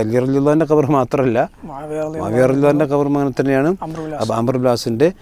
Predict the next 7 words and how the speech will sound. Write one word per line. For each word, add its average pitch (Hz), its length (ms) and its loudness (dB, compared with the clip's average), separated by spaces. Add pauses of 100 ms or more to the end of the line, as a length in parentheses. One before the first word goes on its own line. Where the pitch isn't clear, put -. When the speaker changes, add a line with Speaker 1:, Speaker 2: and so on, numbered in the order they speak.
(320)
Speaker 1:
ഖബറും 113 300 2 (100)
അങ്ങനെ 101 240 -8 (100)
തന്നെയാണ്. 95 320 -8 (180)
പിന്നെ 190 400 6 (140)
ഈ - 20 6 (200)
നജ്ഫിൽ 160 420 2 (140)
കാണുന്ന 160 500 6